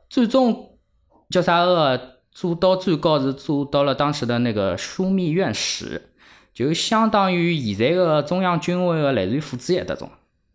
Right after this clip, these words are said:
呃，当时有一个大的一个历史背景啦，伊个辰光是等于考了国家公务员之后当官，实际上是屋里向全家是搬到了个辰光首都就是开封，搬到了开封。嗯，到了开封之后，就有一个大的历史背景，就是，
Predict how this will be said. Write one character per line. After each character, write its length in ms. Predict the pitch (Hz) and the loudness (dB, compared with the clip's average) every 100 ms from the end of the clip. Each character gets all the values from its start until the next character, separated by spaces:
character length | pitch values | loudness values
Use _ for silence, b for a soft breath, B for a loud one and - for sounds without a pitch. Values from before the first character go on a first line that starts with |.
| b b b | b b b
呃， 680 | 127 120 117 113 110 107 104 | -2 2 4 2 2 0 -2
当 360 | - - 196 196 | -6 -2 0 0
时 140 | 185 | 2
有 120 | 151 | 2
一 100 | 151 | 2
个 280 | 147 143 151 | 2 2 0
大 260 | 151 190 143 | 0 0 0
的 100 | 123 | 0
一 60 | |
个 220 | 120 135 127 | 0 0 0
历 160 | 156 | -2
史 120 | - | -2
背 160 | 107 135 | -2 -2
景 140 | 101 | -2
啦， 220 | 87 82 - | -6 -8 -6
伊 140 | 110 | 0
个 80 | 220 | 0
辰 100 | 165 | 2
光 260 | 123 147 127 | 0 0 -2
是 80 | |
等 220 | 131 123 120 | -2 0 0
于 300 | 120 123 127 | 0 0 -2
考 220 | 127 127 | -2 0
了 60 | |
国 140 | 135 127 | 0 0
家 100 | 147 | -2
公 180 | 147 143 | 0 0
务 40 | |
员 80 | 131 | 0
之 80 | 127 | 0
后 60 | |
当 240 | 123 139 107 | 0 0 0
官， 120 | 123 | -2
实 120 | 101 | -2
际 80 | 87 | -2
上 180 | 104 104 | -2 -2
是 260 | 101 101 - | -2 -4 -2
屋 80 | 107 | 0
里 100 | 113 | 0
向 240 | 117 104 | 0 -2
全 160 | 98 87 | -4 -4
家 200 | 98 101 | -2 -2
是 80 | |
搬 200 | 101 110 104 | -4 -6 -4
到 160 | 101 | -2
了 100 | 98 | -2
个 100 | 104 | -2
辰 140 | 98 92 | -4 -4
光 200 | 95 95 | -4 -4
首 160 | - | -6
都 120 | 98 | -8
就 120 | 101 90 | -6 -8
是 60 | |
开 180 | 98 120 | -4 -4
封， 160 | 110 92 - _ _ _ _ _ - | -4 -8 -12 _ _ _ _ _ -8
搬 100 | 120 | 0
到 120 | 120 | 0
了 60 | |
开 180 | 110 117 | 0 -2
封。 120 | 110 - B B B B B | -2 -6 B B B B B
嗯， 200 | 135 135 | 0 0
到 140 | 143 208 | 2 2
了 100 | 220 | 2
开 140 | 247 | 2
封 140 | 220 196 | 2 2
之 120 | 175 | 2
后， 100 | 156 | 2
就 120 | 135 | 2
有 60 | 131 | 0
一 80 | |
个 120 | 127 139 | 0 0
大 220 | 170 139 | 2 2
的 100 | 117 | 0
历 140 | 127 | 0
史 100 | 123 | -2
背 160 | 110 113 | -2 0
景， 160 | 110 | 0
就 160 | 104 95 | 0 -2
是， 340 | 95 104 - | -2 -4 -6